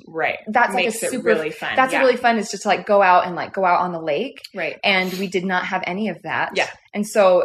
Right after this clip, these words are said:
Speaker 2: then it was just hot.
Speaker 1: Right. So I can see now where I get a little
Speaker 2: Mm-hmm.
Speaker 1: tired of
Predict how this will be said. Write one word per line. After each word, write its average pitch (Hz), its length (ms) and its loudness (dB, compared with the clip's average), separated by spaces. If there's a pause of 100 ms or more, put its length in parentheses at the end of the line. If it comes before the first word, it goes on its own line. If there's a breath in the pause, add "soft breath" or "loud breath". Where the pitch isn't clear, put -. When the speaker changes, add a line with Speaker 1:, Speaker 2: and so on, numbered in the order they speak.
Speaker 2:
then 202 120 -2
it 180 60 0
was 180 100 -6
just 180 140 -12
hot. - 400 -10 (420)
Speaker 1:
Right. 175 380 -4
So 190 340 0 (480 loud breath)
I 202 80 0
can 214 200 -4
see 214 300 -2
now 170 500 -4
where 180 220 -6
I 185 140 2
get 185 180 0
a - 20 0
little 208 180 0
Speaker 2:
Mm-hmm. 175 220 -12
Speaker 1:
tired 170 320 -6
of 240 100 -6